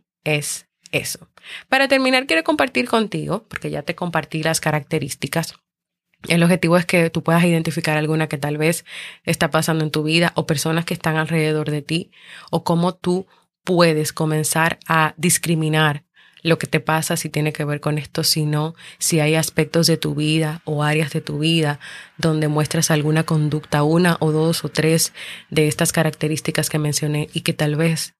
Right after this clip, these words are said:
te está afectando en tu diario vivir, te está afectando en esa vida en armonía que buscamos y te gustaría trabajar en eso. Quiero compartirte algunos datos interesantes sobre la conducta agresiva.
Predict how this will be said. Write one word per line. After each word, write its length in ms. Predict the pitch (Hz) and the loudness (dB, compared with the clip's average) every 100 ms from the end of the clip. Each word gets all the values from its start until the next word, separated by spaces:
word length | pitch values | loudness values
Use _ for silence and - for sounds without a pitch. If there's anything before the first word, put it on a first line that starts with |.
| - | -4
te 80 | |
está 220 | 165 - 160 | -2 0 0
afectando 760 | - 208 - 220 196 170 185 - | 0 -4 0 0 2 -2 -4 -4
en 200 | 156 156 | -2 -2
tu 260 | - 151 151 | -2 -2 2
diario 280 | 151 165 | 2 2
vivir, 400 | 165 170 202 190 | 2 2 0 -4
te 100 | - | -4
está 180 | 156 - | -2 -2
afectando 560 | 147 170 - 160 156 156 | -2 -2 -2 -2 0 -2
en 60 | |
esa 200 | 151 - | -2 -2
vida 200 | 151 151 | -2 0
en 80 | 151 | 2
armonía 420 | 151 147 151 151 | 0 0 0 0
que 120 | 151 156 | 0 -2
buscamos 560 | 156 - 202 180 170 - - - | -2 0 2 2 -2 -4 -10 -8
y 100 | 165 | -2
te 100 | 151 | 0
gustaría 460 | 147 139 143 139 139 | 0 0 0 0 -2
trabajar 460 | 147 143 135 143 | -2 -2 -2 -4
en 140 | 135 - | -6 -8
eso. 220 | - - - - - | -8 -10 -12 -18 -8
Quiero 200 | - 190 | 0 0
compartirte 520 | 190 214 214 - 185 180 | 2 -2 -6 -8 -6 -4
algunos 320 | 160 165 170 | -2 0 0
datos 300 | 165 175 - | -2 -2 -2
interesantes 800 | 170 151 147 147 156 156 165 - | -2 -4 -4 -4 -4 -4 -6 -4
sobre 300 | - 165 156 | -2 0 2
la 100 | 151 | 0
conducta 420 | 147 147 143 - | -2 -4 -4 -4
agresiva. 460 | 147 139 - - - | -4 -4 -6 -6 -8